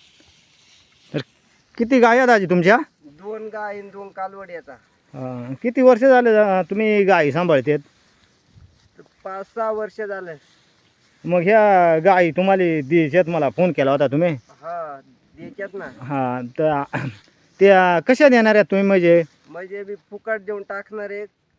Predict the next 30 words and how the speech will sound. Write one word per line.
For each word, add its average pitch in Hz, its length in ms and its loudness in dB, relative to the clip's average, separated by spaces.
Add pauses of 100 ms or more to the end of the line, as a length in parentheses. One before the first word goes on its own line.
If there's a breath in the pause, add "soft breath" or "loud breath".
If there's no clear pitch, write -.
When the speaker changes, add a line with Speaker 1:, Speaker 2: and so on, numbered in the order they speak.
(120)
Speaker 2:
तिच्यातला 185 420 -16
रुपया 202 340 -12
घ्यायचा 190 380 -12
नाही. 151 200 -18 (180)
Speaker 1:
हा. 123 180 -6 (440)
Speaker 2:
आणि 143 160 -8
Speaker 1:
आणि 160 100 -4
Speaker 2:
व्यापाऱ्याला 190 640 -12
म्हणजे, 196 240 -16 (120)
म्हणजे 226 280 -14
व्यापाऱ्याला 214 540 -14
येऊही 226 480 -12
नाही 233 220 -14
आणि 233 120 -18
व्यापाऱ्याला 214 520 -14
मी 190 120 -14
देणारही 214 520 -16
नाही 202 160 -16
डायरेक्ट. 127 360 -20 (100)
Speaker 1:
आणि 143 200 0 (220)
व्यापारीने 190 520 2
म्हणलं, 202 200 4
"आम्ही 175 260 0
थोडेफार 175 340 4
पैसे 170 280 0
देतो," 156 240 -2
तर? 160 80 -2
Speaker 2:
नाही, 151 120 0
नाही, 226 120 -10
मी 226 100 -12